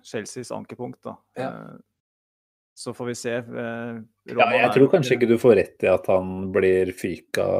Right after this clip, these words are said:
Speaker 2: før jul, og, eller rett over jul eventuelt, og at Pochettino tar over, det tror jeg ikke. Men, eh, men at han,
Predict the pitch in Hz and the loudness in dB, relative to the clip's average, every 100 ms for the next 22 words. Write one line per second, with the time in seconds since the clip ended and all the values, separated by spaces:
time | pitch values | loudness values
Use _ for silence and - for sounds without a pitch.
0 | 92 90 - - 95 92 90 95 95 92 | 2 0 0 0 0 2 4 4 6 4
1 | 92 92 92 98 107 101 95 - 104 87 | 4 2 0 2 4 6 4 2 0 2
2 | 92 95 101 95 - - 110 104 98 98 | 4 4 0 -2 -4 -4 0 2 2 2
3 | 95 98 90 _ 101 95 98 98 90 90 | -2 -4 -8 _ -6 -2 -4 -2 -2 -2
4 | 98 90 85 95 - - 110 - - - | 2 2 2 0 -2 -2 -4 -6 -8 -16
5 | - _ 143 120 117 113 113 110 104 104 | -18 _ -16 -14 -12 -14 -14 -14 -14 -16
6 | 104 _ _ _ _ _ _ _ _ _ | -20 _ _ _ _ _ _ _ _ _
7 | _ - 110 104 - 95 92 | _ -12 -10 -8 -10 -8 -10